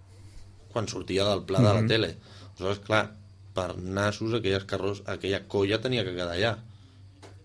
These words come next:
Speaker 1: Pues, si tenien algú preparat, aprofitaven i feien el ball.
Speaker 2: Comparativament, diumenge es va fer molt llarg, l'any passat.
Speaker 1: Jo recordo que un dels dos dies
Speaker 2: Que
Speaker 1: va
Speaker 2: és
Speaker 1: ser
Speaker 2: re-, diumenge.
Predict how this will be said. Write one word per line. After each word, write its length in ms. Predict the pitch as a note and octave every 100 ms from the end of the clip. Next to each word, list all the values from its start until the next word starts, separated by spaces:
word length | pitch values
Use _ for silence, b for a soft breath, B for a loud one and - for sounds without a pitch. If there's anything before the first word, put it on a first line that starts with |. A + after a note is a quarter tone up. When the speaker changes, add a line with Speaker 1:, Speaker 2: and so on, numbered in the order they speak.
| -
Speaker 1:
Pues, 180 | F2 E2
si 100 | D#2+
tenien 260 | E2 F2 F2+
algú 220 | F#2 F#2
preparat, 420 | F#2+ G2 A2 B2+
aprofitaven 500 | A2 F2+ E2+ E2+ F#2
i 60 | A2
feien 260 | G#2 F2
el 120 | D#2 D#2+
ball. 240 | F2+ E2 - -
Speaker 2:
Comparativament, 840 | - B2 B2+ B2+ E3 D#3 C#3+ F3
diumenge 440 | C3 B2+ A2 B2+ D#3
es 100 | C3
va 40 | A#2+
fer 120 | B2
molt 200 | G#2 G#2
llarg, 320 | A2+ E3+ - - - - - - -
l'any 200 | A2 G#2
passat. 460 | G#2+ - - - - - b b b -
Speaker 1:
Jo 100 | C#3
recordo 380 | E3+ C#3 B2+
que 60 | B2
un 100 | B2+
dels 160 | A#2+ G#2
dos 200 | G#2 G2+
dies 220 | C3+ D3+
Speaker 2:
Que 80 | A#2
Speaker 1:
va 40 |
Speaker 2:
és 60 | A2
Speaker 1:
ser 300 | B2 C#3 D#3+
Speaker 2:
re-, 240 | A#2 A#2+
diumenge. 580 | A2+ A#2 A2+ A2+ G#2+ C3